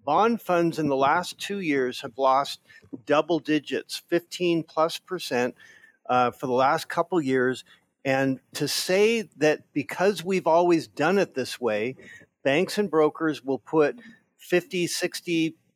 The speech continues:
percent of your portfolio in safe money bond funds, they aren't safe anymore. <laughs> When interest rate cycle has changed and started up again, I just want to impress upon listeners' mind, any banker or broker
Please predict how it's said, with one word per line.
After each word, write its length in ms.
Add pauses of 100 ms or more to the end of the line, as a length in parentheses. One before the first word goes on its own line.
percent 420
of 60
your 120
portfolio 840
in 380 (280)
safe 540
money 280
bond 440
funds, 460 (220)
they 140
aren't 200
safe 320
anymore. 440
<laughs> 60
When 160
interest 440
rate 220
cycle 520
has 140
changed 440
and 100
started 360
up 180
again, 340 (400)
I 100
just 260
want 160
to 120
impress 580
upon 440
listeners' 500
mind, 480
any 320
banker 560
or 60
broker 640